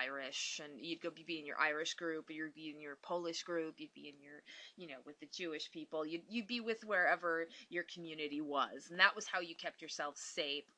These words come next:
and had some support. Yeah, also around this time, spiritualism became very popular.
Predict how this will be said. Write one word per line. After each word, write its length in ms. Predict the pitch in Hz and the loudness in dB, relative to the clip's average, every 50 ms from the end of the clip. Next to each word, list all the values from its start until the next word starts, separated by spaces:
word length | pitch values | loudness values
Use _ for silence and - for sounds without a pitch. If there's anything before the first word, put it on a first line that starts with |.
| _ _ _ - _ | _ _ _ -8 _
and 160 | - 180 160 151 147 - | -2 -2 -2 -4 -4 -2
had 220 | 151 147 147 - | -2 -2 -2 -2
some 140 | - 160 143 | -8 -12 -10
support. 560 | - - 156 - - - 151 120 98 85 - _ _ _ _ _ _ _ - - - - - - - - - - - - - - - _ _ _ _ _ _ - | -12 -12 -12 -14 -8 -4 -2 -2 -2 -4 -6 _ _ _ _ _ _ _ -20 -20 -20 -20 -20 -20 -20 -20 -20 -20 -20 -20 -20 -20 -20 _ _ _ _ _ _ -4
Yeah, 160 | 240 254 240 - | -2 2 8 10
also 280 | 294 381 - 415 359 | 10 10 10 8 8
around 300 | 285 254 226 214 208 202 | 8 10 10 8 8 8
this 180 | 190 185 - - | 4 0 0 -2
time, 240 | - 202 180 160 151 | 0 2 2 2 0
spiritualism 880 | - - - 262 269 302 349 370 - 269 254 233 214 196 190 202 190 180 | -4 -4 0 4 4 4 4 2 0 0 0 0 0 0 -2 -6 -6 -6
became 360 | 175 170 - 185 170 156 151 147 147 151 | -6 -6 -6 -6 -6 -6 -8 -10 -6 0
very 360 | 170 180 170 160 170 170 170 | 4 4 4 4 2 0 -2
popular. 640 | 165 - 165 156 156 - 131 117 110 - 64 101 - | 0 0 2 2 0 0 -6 -10 -6 -2 -2 -2 -2